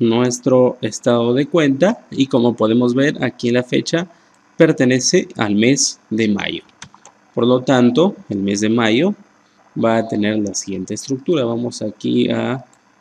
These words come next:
texto. Ahí dejamos como texto con el objetivo de indicar los dos primeros dígitos pertenecen al mes, o sea, el mes cero cinco, que, que es el mes de mayo,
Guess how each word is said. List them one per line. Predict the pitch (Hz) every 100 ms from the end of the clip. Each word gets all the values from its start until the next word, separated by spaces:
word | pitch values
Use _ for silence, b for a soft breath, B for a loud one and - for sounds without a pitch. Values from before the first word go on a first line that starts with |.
| _
texto. | 139 135 - - 139 - _ _ _ _ _ _ _ _ _ _ _ _ _ _
Ahí | 110 104 95
dejamos | - 104 107 104 104
como | - 123 175
texto | 156 - - 220 - _ _ _ _ _ _
con | - 147
el | 151
objetivo | 147 156 139 143 139 131
de | 123 139 - - _ _ _ - -
indicar | 127 131 135
los | 117 110
dos | 123
primeros | 123 120 123 120 123
dígitos | 131 - 160
pertenecen | - 107 101 101 - 117
al | 127
mes, | 180 214 - - _ -
o |
sea, | 98
el | 95
mes | 92 -
cero | 110 117
cinco, | - 156 143 156
que, | - - _ -
que | 110
es | 104 -
el | 113
mes | 120 135
de |
mayo, | 180 156 190